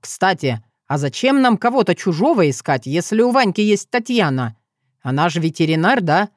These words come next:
Я ничего не перепутал?» «Нет, ничего ты не путал. Все верно». «Слушай, позвони Ваньке, спроси, где она работает, а? Я к ней и приеду». «А почему ты сам не позвонишь?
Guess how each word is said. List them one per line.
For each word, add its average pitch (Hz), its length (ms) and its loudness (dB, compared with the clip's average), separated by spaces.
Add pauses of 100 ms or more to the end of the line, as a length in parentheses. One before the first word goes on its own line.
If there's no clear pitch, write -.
(260)
Я 156 160 0
ничего 147 400 -4
не 277 100 2
перепутал?» 185 720 0 (580)
«Нет, 165 400 0
ничего 220 480 2
ты 339 120 -2
не 427 120 2
путал. 151 480 -2 (240)
Все - 220 -2
верно». 226 560 0 (420)
«Слушай, 156 640 0
позвони 175 460 0
Ваньке, 151 420 0
спроси, 165 420 -4
где 175 200 2
она 143 180 0
работает, 156 600 0
а? 185 180 0 (340)
Я 151 220 0
к - 100 -8
ней 247 300 2
и 151 80 -4
приеду». 190 600 0 (600)
«А 196 140 0
почему 196 400 0
ты 180 100 0
сам 156 300 -2
не 196 80 -2
позвонишь? 240 640 -2